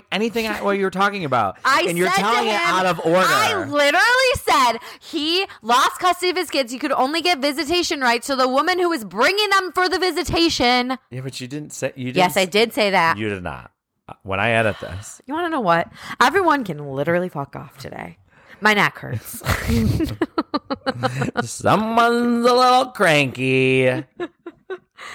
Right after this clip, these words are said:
Speaker 2: Anyways, I can't believe you don't know that story.
Speaker 1: No, I never heard it.
Speaker 2: <laughs> It's so crazy. Maybe I'll cover it for the podcast.
Speaker 1: So, um,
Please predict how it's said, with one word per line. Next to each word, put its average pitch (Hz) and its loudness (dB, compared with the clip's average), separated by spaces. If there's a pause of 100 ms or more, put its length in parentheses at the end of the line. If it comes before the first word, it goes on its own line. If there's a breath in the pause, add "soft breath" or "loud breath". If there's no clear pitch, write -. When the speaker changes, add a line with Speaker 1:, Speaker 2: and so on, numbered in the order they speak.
(120)
Speaker 2:
Anyways, 302 2
I 220 4
can't 247 -2
believe 302 0
you 294 -4
don't 233 -2
know 220 -4
that 196 -8
story. - -8
Speaker 1:
No, 113 2
I 113 2
never 113 2
heard 127 -2
it. 85 0
Speaker 2:
<laughs> 226 0
It's - -10
so 196 4
crazy. 180 -2
Maybe 175 -4
I'll 180 4
cover 160 0
it - -6
for - -10
the 156 -6
podcast. - -10 (360 soft breath)
Speaker 1:
So, 123 2 (260)
um, 85 -2